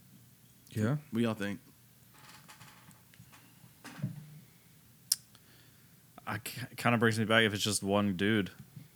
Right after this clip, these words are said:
Speaker 2: Well, no, they think, like, there was, like, warriors, like, several, I
Speaker 3: Oh,
Speaker 2: think.
Speaker 3: several. I
Speaker 2: Yeah.
Speaker 3: thought you said one guy. Um, yeah.
Speaker 2: He had
Speaker 3: Well, I mean, in that
Speaker 2: really
Speaker 3: case, then
Speaker 2: high.
Speaker 3: sure. That's
Speaker 1: Yeah.
Speaker 3: possible.
Speaker 2: Mm-hmm.
Speaker 1: I mean, they, they,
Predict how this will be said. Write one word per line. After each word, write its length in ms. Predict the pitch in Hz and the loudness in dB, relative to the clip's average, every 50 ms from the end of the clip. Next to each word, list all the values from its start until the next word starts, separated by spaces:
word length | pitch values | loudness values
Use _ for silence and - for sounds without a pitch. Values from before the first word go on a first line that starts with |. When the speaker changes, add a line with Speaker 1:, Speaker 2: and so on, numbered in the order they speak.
| - - - - - - - - - - | -20 -20 -20 -20 -20 -20 -20 -20 -10 4
Speaker 2:
Well, 120 | 135 143 160 | 6 6 8
no, 120 | 165 156 | 8 10
they 140 | 139 147 147 | 10 8 8
think, 240 | 147 165 147 139 131 | 8 6 4 6 6
like, 200 | 123 120 110 - | 4 4 4 4
there 100 | 127 127 | 4 4
was, 100 | 123 110 | 4 4
like, 220 | 117 113 110 - - - | 2 2 0 -2 -8 -12
warriors, 520 | - 107 107 113 110 101 98 87 85 - - | -8 -2 0 0 0 0 -2 -4 -6 -6 -6
like, 160 | 87 76 - | -6 -4 -4
several, 280 | - 104 92 80 - 117 | -2 -2 -2 2 6 8
I 80 | 117 113 | 8 8
Speaker 3:
Oh, 100 | 101 98 | 8 8
Speaker 2:
think. 40 | - - | 6 6
Speaker 3:
several. 300 | 117 101 90 90 90 95 | 6 6 6 4 2 4
I 80 | 95 | 2
Speaker 2:
Yeah. 60 | 95 | 2
Speaker 3:
thought 100 | 92 110 107 | 4 4 4
you 60 | 107 | 4
said 140 | 95 92 92 92 | 2 0 -2 -2
one 240 | 92 92 92 92 | 0 0 0 0
guy. 220 | 90 90 90 90 87 - - - - - - - - | 0 0 -2 -2 -4 -6 -10 -18 -20 -20 -20 -4 2
Um, 420 | - 104 104 101 95 92 90 92 | 4 6 8 8 6 6 4 4
yeah. 120 | 98 95 90 | 4 4 6
Speaker 2:
He 60 | 123 | 6
had 60 | 113 | 6
Speaker 3:
Well, 80 | 117 127 | 8 8
I 40 | 135 | 10
mean, 60 | 147 | 10
in 60 | 151 151 | 10 10
that 120 | 165 175 127 | 10 10 10
Speaker 2:
really 100 | 120 110 | 10 8
Speaker 3:
case, 120 | 104 101 104 | 8 8 4
then 100 | 101 101 | 2 2
Speaker 2:
high. 20 | 98 - | 0 2
Speaker 3:
sure. 280 | - 110 104 98 95 - - - - - - - - - - - - - - - - - _ _ - _ _ - - _ - - - - - - - | 4 4 4 4 4 0 -8 -20 -20 -20 -20 -20 -20 -20 -20 -20 -20 -20 -20 -20 -20 -20 _ _ -20 _ _ -20 -20 _ -20 -20 -20 -20 -20 -14 -2
That's 280 | - 95 117 107 - - | 2 4 4 4 4 0
Speaker 1:
Yeah. 60 | - | 4
Speaker 3:
possible. 480 | - 104 107 - - 92 90 98 101 - - - _ - - - - - - - - - - - - - - - - - - | 6 6 6 6 4 2 0 0 0 -4 -10 -20 _ -20 -20 -20 -20 -20 -20 -20 -20 -20 -20 -20 -20 -20 -20 -20 -20 -18 -12
Speaker 2:
Mm-hmm. 280 | - 110 117 117 113 120 - - | -10 -6 -6 -6 -6 -6 -8 -6
Speaker 1:
I 60 | - | 0
mean, 160 | 131 131 127 120 | 2 4 6 6
they, 140 | 143 175 | 6 4
they, 600 | - - 127 123 139 160 180 190 208 196 160 - | 4 0 0 2 2 4 4 4 2 2 0 -4